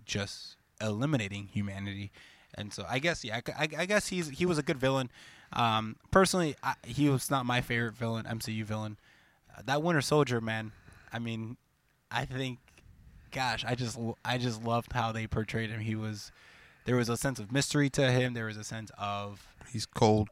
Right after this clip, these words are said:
Speaker 1: He
Speaker 2: calculating.
Speaker 1: <laughs> Yeah, yeah, he was all those things. He, and so I just thought, I thought he was a really good villain. But Ultron, nonetheless, I enjoyed him a lot, and, uh, I thought, again, James Spader did a good job with it.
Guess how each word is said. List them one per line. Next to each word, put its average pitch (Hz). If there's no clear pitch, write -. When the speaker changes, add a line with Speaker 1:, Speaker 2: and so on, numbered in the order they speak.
Speaker 1:
He -
Speaker 2:
calculating. 107
Speaker 1:
<laughs> -
Yeah, 196
yeah, 156
he 139
was 151
all 165
those 139
things. 123
He, 135
and 135
so 151
I 135
just 143
thought, 127
I 123
thought 113
he 117
was 107
a 104
really 104
good 104
villain. 104
But 104
Ultron, 170
nonetheless, 139
I 139
enjoyed 120
him 117
a 117
lot, 110
and, 104
uh, 107
I 117
thought, 110
again, 107
James 113
Spader 107
did 101
a 107
good 98
job 101
with -
it. 101